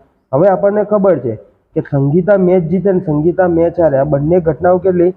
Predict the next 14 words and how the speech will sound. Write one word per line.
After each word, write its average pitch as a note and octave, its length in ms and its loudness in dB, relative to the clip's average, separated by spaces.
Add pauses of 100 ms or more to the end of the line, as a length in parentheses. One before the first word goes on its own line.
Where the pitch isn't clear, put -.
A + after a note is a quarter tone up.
(1160)
પૂરક D#3 340 2
ઘટના E3+ 340 2
કહેવાય E3 340 2
એકબીજાની. D#3 460 0 (800)
સમજ્યા? D3+ 320 0 (460)
તો C#3 160 -2
માટે C3+ 200 0
અહીંયા G3 280 2
શું G3+ 100 -2
કર્યું F3+ 300 0 (320)
કે D#3 100 -2 (320)
P D#3+ 240 0
of F#3+ 160 0 (180)
A E3 60 2